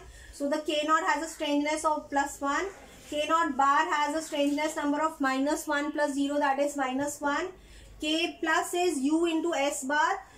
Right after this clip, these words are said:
So U has a strangeness number zero, S bar has a strangeness number of plus one. So it gives a value of plus one strangeness number. And K negative has a strangeness number of minus one because it is a combination of S and U bar.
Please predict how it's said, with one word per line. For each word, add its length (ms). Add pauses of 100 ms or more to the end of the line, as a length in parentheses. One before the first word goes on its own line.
So 140
U 300
has 220
a 80
strangeness 520
number 340
zero, 300
S 320
bar 320
has 160
a 40
strangeness 520
number 240
of 180
plus 300
one. 260 (300)
So 160
it 60
gives 200
a 80
value 320
of 180
plus 280
one 180
strangeness 560
number. 460 (340)
And 220
K 200
negative 500
has 200
a 100
strangeness 840 (260)
number 260
of 140
minus 460
one 280
because 400
it 120
is 100
a 20
combination 680
of 320
S 320
and 300
U 200
bar. 320